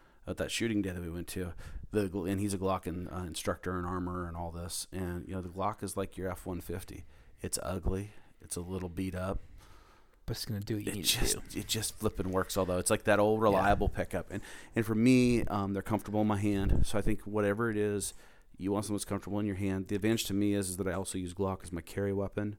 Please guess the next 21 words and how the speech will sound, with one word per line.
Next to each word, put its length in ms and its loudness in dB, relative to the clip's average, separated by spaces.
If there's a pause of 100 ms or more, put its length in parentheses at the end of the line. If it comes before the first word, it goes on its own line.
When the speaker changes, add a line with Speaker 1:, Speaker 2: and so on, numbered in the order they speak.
(240)
Speaker 1:
So 200 0
I 60 2
have 240 0
a 60 -2
forty, 580 4 (400)
um, 200 -2
that 100 -2
I 40 2
carry, 440 -2 (560)
Speaker 2:
Mm. 40 2
Speaker 1:
um, 360 2
which 320 2
is, 80 8
Speaker 2:
Familiarity. 480 4 (160)
Speaker 1:
familiarity, 560 6
yeah, 80 2
yeah. 160 6
Speaker 2:
Yeah. 120 -2 (220)
Speaker 1:
I 120 8
say, 200 6
and 220 2